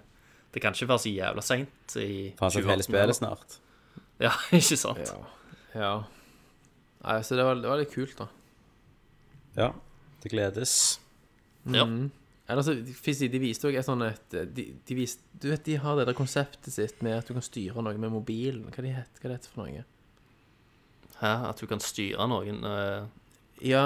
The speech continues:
Speaker 3: at du kan bruke mobiltelefonen til å styre PlayStation-spill.
Speaker 1: Å ja, det er noe
Speaker 3: Enkelte
Speaker 1: sånn
Speaker 3: titler.
Speaker 1: Play, eh, blæ, blæ. Ja, de har
Speaker 3: Ja.
Speaker 1: et navn på det. Jeg husker det.
Speaker 3: Og så har de en logo,
Speaker 2: Play
Speaker 3: de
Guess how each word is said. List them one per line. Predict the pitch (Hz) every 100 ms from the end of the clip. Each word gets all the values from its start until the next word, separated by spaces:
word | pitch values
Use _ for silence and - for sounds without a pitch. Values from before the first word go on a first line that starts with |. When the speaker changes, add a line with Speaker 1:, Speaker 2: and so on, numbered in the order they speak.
| 139 110
Speaker 3:
at | 131
du | 127
kan | 143 139
bruke | 127
mobiltelefonen | 139 131 139 147 147 131 - 110 - 107 - - _ _ _ _ _ _ -
til | 131 -
å | 117
styre | - 123 92 113 117 113 - -
PlayStation-spill. | 127 120 123 113 104 - 95 120
Speaker 1:
Å | 120
ja, | 113 107
det | 113 110
er |
noe | 110
Speaker 3:
Enkelte | 110 104
Speaker 1:
sånn | 113
Speaker 3:
titler. | - 107 101
Speaker 1:
Play, | 104 104 107 78 73
eh, | 73 82 85 53 - - - - 135 123 _ _
blæ, | - - - -
blæ. | - - - _ _ _ - - -
Ja, | 110 107 113
de |
har | 113 117
Speaker 3:
Ja. | 113
Speaker 1:
et | -
navn | 98 98 101
på | 107
det. | 98 98 107
Jeg | - -
husker | - - 123
det. | 95 107
Speaker 3:
Og | 113
så | 123
har |
de | 123 123
en |
logo, | 117 117 120 127 110
Speaker 2:
Play |
Speaker 3:
de | 101